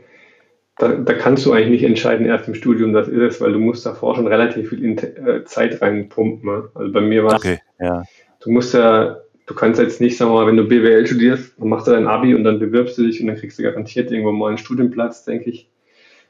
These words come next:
Speaker 1: Aber du musst
Speaker 2: Mhm,
Speaker 1: ja schon beim
Speaker 2: mhm.
Speaker 1: Musikstudium eine Aufnahmeprüfung machen. Das heißt, da wird ja schon, ähm, hast du quasi schon so die erste Hürde und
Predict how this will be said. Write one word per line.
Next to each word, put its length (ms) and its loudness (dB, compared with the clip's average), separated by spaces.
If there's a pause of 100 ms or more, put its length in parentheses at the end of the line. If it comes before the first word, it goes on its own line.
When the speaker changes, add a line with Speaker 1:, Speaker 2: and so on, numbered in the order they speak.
(120)
Speaker 1:
Aber 160 -2
du 80 2
musst 220 4
Speaker 2:
Mhm, 20 2
Speaker 1:
ja 80 2
schon 200 0
beim 120 4
Speaker 2:
mhm. 40 4
Speaker 1:
Musikstudium 500 0
eine 140 2
Aufnahmeprüfung 800 0
machen. 240 -4
Das 160 -6
heißt, 240 -4
da 180 2
wird 140 -4
ja 80 0
schon, 280 -6 (840)
ähm, 720 2 (200)
hast 220 -8
du 80 0
quasi 240 4
schon 160 0
so 80 2
die 100 2
erste 400 -2
Hürde 400 4
und 360 -6